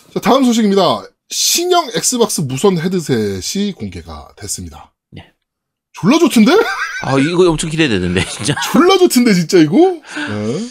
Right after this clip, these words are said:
Speaker 1: 어, 블루투스 연결도 되고요. 엑스박스 무선 어댑터를 통해서, 어, 이제 무선으로 다 당연히 연결이 되고요.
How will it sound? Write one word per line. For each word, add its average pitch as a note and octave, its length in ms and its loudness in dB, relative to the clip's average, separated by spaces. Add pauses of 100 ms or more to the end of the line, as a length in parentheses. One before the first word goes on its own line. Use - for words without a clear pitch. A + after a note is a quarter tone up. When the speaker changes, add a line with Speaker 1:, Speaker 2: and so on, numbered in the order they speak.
(120)
Speaker 1:
어, B2 140 -2
블루투스 - 420 -2
연결도 A#3+ 300 0
되고요. D3 480 -2 (300)
엑스박스 A3 340 -4
무선 F3 260 -2
어댑터를 E3+ 480 0
통해서, F#3 420 -4 (580)
어, A2+ 680 0
이제 A2 320 -4
무선으로 D3+ 520 2
다 A2 120 -8
당연히 B2 300 0
연결이 G2+ 280 -4
되고요. F2 600 -10